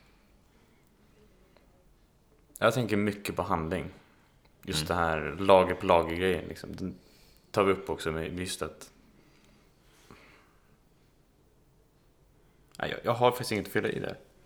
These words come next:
Speaker 1: Men la-, lager på lager på... Det, det, det är någonting man gör.
Speaker 2: Mm. Att göra handling av det, så att säga.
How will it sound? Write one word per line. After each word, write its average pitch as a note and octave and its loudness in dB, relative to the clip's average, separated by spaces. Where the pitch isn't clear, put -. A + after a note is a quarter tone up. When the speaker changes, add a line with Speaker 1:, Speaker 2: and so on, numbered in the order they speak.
Speaker 1:
Men G#2+ 0
la-, B2+ 10
lager B2 8
på G#2+ -6
lager G#2+ 4
på... G2+ -4
Det, G2+ -2
det, A2+ -4
det - -4
är B2 2
någonting B2 0
man A2 -4
gör. A#2+ -4
Speaker 2:
Mm. D#2 -4
Att - 6
göra D#2+ 8
handling D#2+ 2
av D#2+ 2
det, D2+ -2
så A2 -6
att - -12
säga. C#2 -2